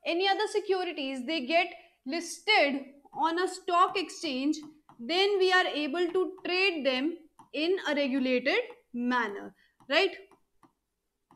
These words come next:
So first these shares, they become public, their I P O comes, and after that they get listed on a stock exchange. So there is some period between, uh, be-, between allotting the share,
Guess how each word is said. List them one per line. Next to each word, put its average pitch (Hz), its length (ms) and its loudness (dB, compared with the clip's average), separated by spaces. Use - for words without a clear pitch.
So - 160 -12
first 294 480 -2
these 285 280 -2
shares, 311 320 0
they 277 100 -4
become 269 380 -2
public, 294 580 0
their 269 160 0
I 233 160 -2
P 277 220 -4
O 330 160 -4
comes, 302 340 -2
and - 120 -6
after 269 300 -2
that 254 260 0
they 254 80 -4
get 269 220 -2
listed 254 420 -8
on 233 180 -6
a 339 60 2
stock - 380 2
exchange. 226 460 -10
So 277 60 -8
there 285 220 4
is 370 160 -2
some 370 320 -4
period 381 320 0
between, 349 480 -2
uh, 262 240 0
be-, 277 200 -4
between 311 300 -4
allotting 311 580 2
the 392 120 -2
share, 330 440 0